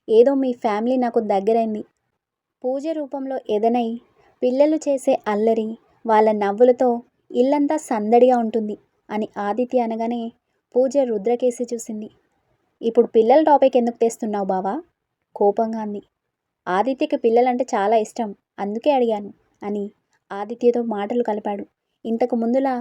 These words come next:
ఆదిత్య ప్రవర్తన లేదు, అతనిలో ఎటువంటి కల్మషం లేదు. చాలాసేపు ఇద్దరూ మాట్లాడుకున్నారు. "సరే రుద్ర, నేనింక ఆఫీస్కి వెళ్తున్నాను, మీటింగ్ ఉంది." చేతికున్న వాచ్ చూస్తూ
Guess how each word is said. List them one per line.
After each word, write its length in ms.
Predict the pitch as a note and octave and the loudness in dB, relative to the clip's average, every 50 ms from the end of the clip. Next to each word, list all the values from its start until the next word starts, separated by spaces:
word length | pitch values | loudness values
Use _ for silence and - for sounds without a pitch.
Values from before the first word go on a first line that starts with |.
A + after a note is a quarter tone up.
| B3 - _ _ _ _ _ - | -10 -14 _ _ _ _ _ -6
ఆదిత్య 400 | G3 G3+ G#3+ A3+ B3 - C4+ C4+ | -2 -2 -2 -2 -2 0 0 0
ప్రవర్తన 440 | B3+ B3 A#3 A3+ A#3 A3+ A3+ A3 G#3+ | 0 0 0 0 -2 -2 -4 -6 -4
లేదు, 280 | G#3 G3 G3 G3+ G3+ G3 - _ _ _ _ - | -2 -2 -2 -2 -4 -6 -12 _ _ _ _ -12
అతనిలో 420 | G#3 G3 - G#3+ G#3+ G#3+ A3 G#3+ G3+ G#3 A3 _ _ _ _ _ - | -10 -6 -6 -4 -4 -4 -4 -4 -4 -6 -8 _ _ _ _ _ -4
ఎటువంటి 420 | G#3+ G3+ B3 B3 B3 A#3+ A#3+ B3+ | -2 0 2 2 2 0 -2 -4
కల్మషం 540 | B3 - A3 G#3 G#3 A3 A#3+ B3 - C4+ B3+ | -4 -4 -6 -6 -4 -4 -6 -6 -6 -4 -4
లేదు. 240 | A#3+ A3 G#3 G3+ G3+ - _ _ _ _ _ - | -4 -4 -6 -8 -12 -16 _ _ _ _ _ -6
చాలాసేపు 640 | - A3+ G3+ A3+ B3 C4 B3+ - C4 A#3+ A#3+ - A#3 G#3+ A3 - _ _ _ _ - | -4 -2 0 2 2 2 2 2 0 0 0 0 -4 -4 -6 -8 _ _ _ _ -12
ఇద్దరూ 300 | G#3 F#3+ F#3+ A3+ A3+ A#3 A3 | -8 -4 -2 0 0 0 -2
మాట్లాడుకున్నారు. 760 | G#3 G3 G3 G3+ - A#3+ A3+ A3 A3 A#3 A3 G#3 G#3 G3+ G#3 - _ _ _ _ _ _ _ _ _ _ _ | -4 -6 -6 -6 -6 -6 -6 -6 -4 -6 -6 -6 -6 -8 -10 -12 _ _ _ _ _ _ _ _ _ _ _
"సరే 320 | - - - A#3 A3+ B3+ C#4 | -6 -2 0 0 2 2 2
రుద్ర, 240 | C#4+ C#4 B3 A#3 A#3+ A#3 A#3 A#3 _ _ _ _ _ _ _ - | 0 0 -2 -2 -4 -4 -6 -8 _ _ _ _ _ _ _ -4
నేనింక 320 | A#3+ A#3 A#3 A3+ A3+ A3+ - - | -2 -2 0 0 0 0 2 4
ఆఫీస్కి 360 | G#3 G#3+ - C#4+ C#4 - C#4+ | 4 2 2 0 -2 0 2
వెళ్తున్నాను, 500 | C4+ A#3+ A3 - G#3+ G3+ G3 F#3 F#3+ G#3 C4 E4 - _ _ _ _ _ - | 2 2 2 0 -2 -4 -4 -4 -4 -4 -4 -6 -6 _ _ _ _ _ -16
మీటింగ్ 400 | A3+ A3 A3 A#3+ A#3+ C#4 C4 B3 | -12 -10 -8 -8 -8 -8 -8 -8
ఉంది." 240 | A#3+ G#3+ G3+ G3 G3 - _ _ _ _ _ _ _ _ _ - | -10 -10 -12 -14 -16 -18 _ _ _ _ _ _ _ _ _ -6
చేతికున్న 460 | - A#3 G#3+ G#3+ - - A#3+ A3 A3 G#3+ | -2 0 0 0 -2 -4 -6 -6 -4 -4
వాచ్ 320 | G#3 G#3 G#3 G#3+ A3 - _ | -2 -2 -2 -2 -4 -6 _
చూస్తూ 360 | - A#3+ A#3 A3 - - A#3+ | -6 -6 -6 -6 -4 -4 -6